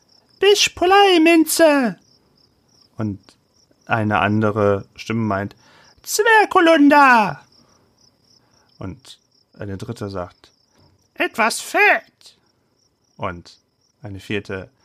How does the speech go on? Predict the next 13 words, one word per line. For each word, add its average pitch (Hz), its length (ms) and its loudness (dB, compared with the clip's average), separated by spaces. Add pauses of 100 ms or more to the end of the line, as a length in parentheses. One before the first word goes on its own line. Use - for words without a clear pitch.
(420)
„Gewöhnliches 427 680 -2
Haselwurz!“ 381 1120 0 (2000)
Und 98 600 -4 (500)
eine 104 240 -2
Stimme, 120 560 2 (140)
die 98 220 -4
etwas - 260 -8
von - 140 -12
der 104 80 -8
Seite 120 340 -6
kommt, 165 500 -10 (1080)
meint 107 360 -2
dann, 98 400 0